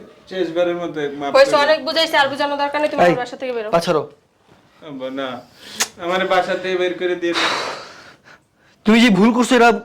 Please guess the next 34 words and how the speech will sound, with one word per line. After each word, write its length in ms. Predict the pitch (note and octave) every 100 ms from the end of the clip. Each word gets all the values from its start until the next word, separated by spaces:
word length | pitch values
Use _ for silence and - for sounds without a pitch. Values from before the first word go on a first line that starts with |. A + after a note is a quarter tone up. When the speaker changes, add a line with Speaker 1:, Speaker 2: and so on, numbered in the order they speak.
| -
Speaker 3:
ক্ষমার 260 | G3 A3
অযোগ্য, 560 | A3+ G#3+ A3 F#3 F3 E3+ -
তুমি 140 | F#3+
সেটা 140 | F#3+ G#3+
জানো? 440 | A3+ D4 A3 - _ _ _ _ _ _ _ -
হ্যাঁ, 260 | B3+ E4+ D4+ _ _ _ _ _ _ _ -
আমার 260 | A#3+ D#4+
মেয়ের 160 | D#4+ D#4
মনে 180 | D4+ D4+
কষ্ট 180 | D4 -
দিছো 220 | C#4 B3+
তুমি। 260 | B3+ A#3+ F3 - _ _ _ _ _ _ _ _ _ _
ছাড়ো, 200 | G#3 G3+
পা 80 | G#3
ছাড়ো, 360 | G#3 E3+ - - _ _ _ - _ _ _ _
ছাড়ো। 220 | F#3 F3 - - - - -
Speaker 1:
ওরে 220 | F#3 G3
একটু 180 | G3 D#4
বুঝাই 320 | F#3+ G3 G3
বলেন। 380 | F#3+ F#3 E3 C3+ -
Speaker 3:
ওরে 160 | F3+ F#3+
বুঝাই 200 | G3 G3+
বলতেছি 280 | G3+ G3+ F#3+
আমি, 220 | F3 F3
ঠিক 180 | G#3 F#3+
আছে 100 | F3
তুমি, 120 | F3
Speaker 1:
আমি, 100 | F#3+
আমি 180 | F#3+ F#3+
কই 120 | G#3
Speaker 3:
আচ্ছা, 120 | F#3+ G3+
Speaker 1:
যাবো? 140 | A#3
Speaker 3:
ঠিক 140 | C#4
আছে, 360 | C4+ C4 G#3